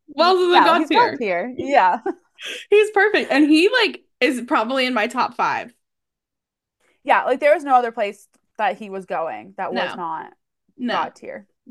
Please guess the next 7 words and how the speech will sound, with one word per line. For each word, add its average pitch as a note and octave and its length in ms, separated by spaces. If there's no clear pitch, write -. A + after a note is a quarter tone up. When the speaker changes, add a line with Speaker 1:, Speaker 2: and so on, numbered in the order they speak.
Speaker 2:
So - 200
Speaker 1:
Tippy C4+ 280
top, F3 440
straight B3+ 480
to D#4 80
the B3 100
top. F#3 380